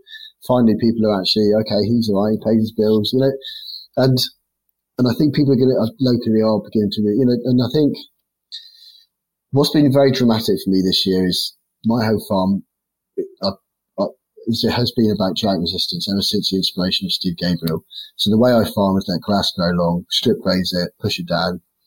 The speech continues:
produce a mulch. And this year, you know, it's just so noticeable. If you drive past my land, like, it's literally rained, t-, rained ten days ago. Everybody else had no grass at all. Their grass is just appearing. My grass has exploded,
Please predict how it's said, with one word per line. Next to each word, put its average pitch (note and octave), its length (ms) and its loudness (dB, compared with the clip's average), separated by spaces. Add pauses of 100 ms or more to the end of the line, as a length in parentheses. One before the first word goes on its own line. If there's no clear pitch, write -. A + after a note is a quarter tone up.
(140)
produce G2 340 0
a F2 60 0
mulch. F2 440 -2 (840)
And A2+ 160 2
this C#3 240 4
year, F#2+ 440 2 (800)
you G2+ 100 -2
know, F#2 220 0 (640)
it's G#2 240 0
just - 460 0
so G2+ 140 0
noticeable. G2 640 2
If - 80 -4
you C#3+ 100 6
drive A#2 240 4
past A2+ 240 0
my G2+ 100 0
land, F2+ 280 -2
like, G2 160 0
it's G#2 120 -2
literally B2 320 2
rained, G#2+ 240 2
t-, A#2+ 200 -4
rained G#2 220 0
ten G2+ 160 -2
days F2 300 -2
ago. F2 180 -2 (800)
Everybody C3+ 260 6
else A#2 160 4
had A2+ 120 2
no A#2 140 6
grass A2 300 2
at - 140 -4
all. C3+ 120 6
Their A#2+ 120 4
grass A2+ 300 0
is G2 80 -2
just - 200 0
appearing. A2+ 360 2
My A#2 120 4
grass A2 320 0
has F#2+ 100 -4
exploded, G2 540 -2